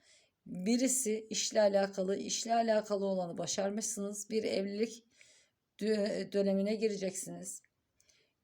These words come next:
Bir yıl içerisinde diyeyim size bir evlilik gözüküyor.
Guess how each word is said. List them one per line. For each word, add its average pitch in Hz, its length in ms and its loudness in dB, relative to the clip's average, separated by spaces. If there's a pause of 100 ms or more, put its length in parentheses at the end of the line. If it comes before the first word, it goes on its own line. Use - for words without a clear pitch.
Bir 247 140 4
yıl 208 320 2
içerisinde 196 800 0
diyeyim 185 220 -6
size 196 380 -2
bir 202 100 0
evlilik 175 540 -4
gözüküyor. 147 540 -8